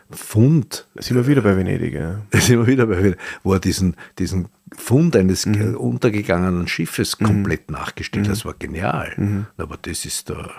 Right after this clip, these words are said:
Speaker 1: Schnickschnack.
Speaker 2: Mhm. Mhm.
Speaker 1: Gut.
Speaker 2: Gut.
Speaker 1: Also auf in die Albertina
Speaker 2: Auf in die
Speaker 1: und
Speaker 2: Albertina.
Speaker 1: sich beschweren, dass es keinen Katalog gibt.
Speaker 2: Genau. Es ist, wenn die, wenn die Folge, ähm, r-, onla-, also herauskommt, sind wir m-, bei Mitte Juli.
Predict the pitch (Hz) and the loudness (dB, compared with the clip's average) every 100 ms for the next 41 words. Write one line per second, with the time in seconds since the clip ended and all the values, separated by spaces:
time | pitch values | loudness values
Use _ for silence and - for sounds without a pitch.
0 | - - 101 104 98 98 107 _ - 107 | -20 -6 -2 0 -2 -4 -8 _ -6 -4
1 | 98 92 110 - - - - - _ _ | -2 -4 -8 -14 -20 -20 -20 -20 _ _
2 | _ _ _ _ _ - 202 - - - | _ _ _ _ _ 4 6 4 0 -8
3 | - 143 123 - 120 135 127 107 104 147 | 2 2 2 -4 0 2 2 0 2 4
4 | 202 180 170 139 123 127 - 131 175 196 | 6 4 4 2 4 2 4 6 8 8
5 | 208 185 165 110 143 123 127 160 123 160 | 6 4 2 0 0 2 4 4 6 4
6 | 165 151 143 147 160 156 131 - 127 117 | 6 4 6 6 6 6 4 4 4 6
7 | 120 101 104 156 - 165 - 120 110 101 | 4 4 4 4 4 0 2 0 2 2
8 | - - - 107 113 139 110 110 107 110 | -2 -10 0 4 6 4 4 4 4 4
9 | - - 110 113 113 - 104 110 127 120 | 2 2 0 2 0 0 2 4 4 4
10 | - - - 113 107 - _ _ - 107 | 2 -4 -2 0 0 -4 _ _ -8 -8
11 | - - - 131 139 127 - 104 107 101 | -10 -4 2 4 6 4 2 0 2 4
12 | 101 - - 127 120 - 113 117 113 110 | 2 0 0 0 0 -2 0 2 2 2
13 | 110 - - 98 98 90 85 85 - 120 | -2 -4 -6 -4 -2 -4 -6 -4 -4 -4
14 | - 110 104 113 117 131 180 269 | -4 -4 -4 -2 2 6 6 4